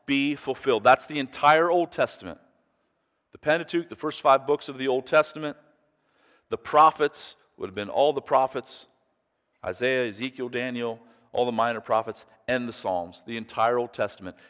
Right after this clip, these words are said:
It's all ultimately about him.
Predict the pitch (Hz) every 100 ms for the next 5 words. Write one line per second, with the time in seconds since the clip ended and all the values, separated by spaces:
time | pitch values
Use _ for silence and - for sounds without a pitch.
0 | - 117 - _ 117 120 131 131 - 120
1 | 120 - 110 95 92 104 98 101 92 92
2 | - 113 92